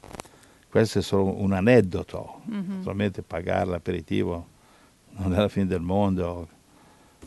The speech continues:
Speaker 1: Ci siamo?
Speaker 2: Sì.
Speaker 1: Beh, sono sufficiente.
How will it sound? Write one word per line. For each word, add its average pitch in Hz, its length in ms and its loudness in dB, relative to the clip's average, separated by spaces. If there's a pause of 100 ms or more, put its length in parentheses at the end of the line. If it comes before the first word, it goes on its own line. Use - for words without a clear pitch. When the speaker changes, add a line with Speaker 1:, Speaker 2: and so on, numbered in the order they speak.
(320)
Speaker 1:
Ci - 160 -2
siamo? 95 500 2
Speaker 2:
Sì. 220 280 -2 (680)
Speaker 1:
Beh, 101 220 2
sono 92 180 -4
sufficiente. 113 680 0